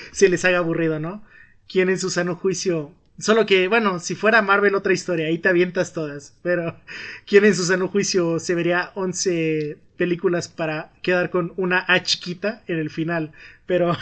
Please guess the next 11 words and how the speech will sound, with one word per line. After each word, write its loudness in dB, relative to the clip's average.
<laughs> -2
en 4
fin. -4
Y -4
la 0
tercer -2
pregunta, -8
que -12
es -12
muy -6
interesante, -8